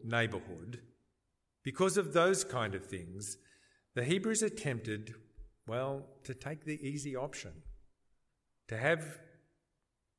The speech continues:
trust in God light without his son, to obey God but without the rule of Jesus the Christ, to seek reconciliation from God as Saviour,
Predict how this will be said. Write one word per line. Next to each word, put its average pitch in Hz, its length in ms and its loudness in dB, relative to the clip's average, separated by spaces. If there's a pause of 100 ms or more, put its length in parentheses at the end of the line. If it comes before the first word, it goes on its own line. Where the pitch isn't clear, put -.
(120)
trust 151 400 -6
in 147 180 0
God 127 300 0
light 123 460 -2 (2500)
without 135 460 4
his 101 220 -4
son, 85 400 -8 (840)
to 160 180 4
obey 170 300 10
God 151 420 6 (720)
but 165 240 -2
without 190 400 2
the 175 80 2
rule 160 260 0
of 131 140 -2
Jesus 135 380 -2
the - 120 -8
Christ, - 640 -10 (1040)
to 135 80 0
seek 170 300 4
reconciliation 170 920 6
from 151 200 2
God 170 240 8
as 165 100 4
Saviour, 151 580 4